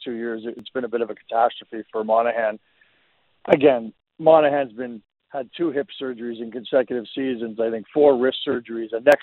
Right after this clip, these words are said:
surgery, a sports hernia surgery. His body's just breaking down. Uh, but when those two guys were in their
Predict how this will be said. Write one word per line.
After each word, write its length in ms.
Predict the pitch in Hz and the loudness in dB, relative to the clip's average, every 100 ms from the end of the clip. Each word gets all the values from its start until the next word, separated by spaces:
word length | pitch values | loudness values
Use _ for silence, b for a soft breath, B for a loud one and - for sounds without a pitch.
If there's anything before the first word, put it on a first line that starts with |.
| - | 0
surgery, 360 | 131 117 104 | -4 -4 -8
a 40 | 101 | -12
sports 360 | - 156 143 - | 0 2 2 2
hernia 320 | 135 139 131 - | -2 0 -2 -2
surgery. 300 | 123 113 117 _ _ _ - | -6 -6 -8 _ _ _ 4
His 160 | 202 | 6
body's 360 | 120 139 131 117 | 6 2 2 -6
just 200 | 117 - | -14 -14
breaking 480 | 113 123 131 127 120 | -10 -8 -10 -12 -10
down. 400 | 113 113 98 87 _ _ _ _ - | -6 -6 -8 -14 _ _ _ _ -12
Uh, 180 | 120 113 | -10 0
but 220 | 135 135 | 2 2
when 200 | 151 151 | 2 4
those 200 | 180 165 | 2 2
two 140 | 180 | -4
guys 240 | 147 165 143 | 2 2 2
were 120 | 139 | -2
in 100 | 147 | -6
their 240 | 135 135 | -4 -8